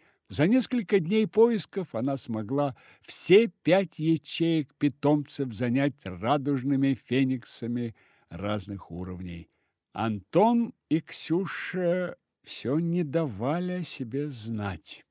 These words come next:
Иногда Снежана очень хотела позвонить Ксюше. Она представляла, как та расстроена, что друг до сих пор не поднялся с больничной койки,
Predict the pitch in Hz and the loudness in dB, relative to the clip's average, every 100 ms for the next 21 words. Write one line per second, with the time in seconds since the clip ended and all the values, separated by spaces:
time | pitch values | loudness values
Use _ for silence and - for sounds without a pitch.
0 | _ _ _ - - - 143 165 147 175 | _ _ _ -20 -16 0 6 6 6 2
1 | 240 - 214 202 190 233 220 202 - _ | 2 2 0 0 2 0 0 -2 -6 _
2 | _ - 170 208 - 127 110 - 101 117 | _ 0 4 6 4 -6 -6 -6 -8 -6
3 | 110 101 117 113 127 139 113 - - 202 | -8 -4 -4 0 4 4 2 -4 -2 -2
4 | 175 - - _ _ _ _ _ - - | -2 -8 -18 _ _ _ _ _ -14 0
5 | 139 202 190 190 - - 185 202 226 208 | 4 4 2 -2 0 2 2 4 4 2
6 | 185 190 - - 185 196 175 - - 120 | 2 -2 -2 0 2 4 2 0 -2 -2
7 | 151 175 165 156 143 123 120 139 123 113 | 0 2 0 0 -2 -4 -4 0 0 4
8 | 160 175 120 160 147 160 - - 160 143 | 6 6 4 2 2 -2 -4 0 2 4
9 | 147 135 135 117 160 156 - 147 107 107 | 2 2 2 4 4 2 0 -2 -2 0
10 | 131 135 151 - 127 131 - 151 147 - | 0 0 -2 -2 -2 -2 2 4 4 0
11 | 139 | -6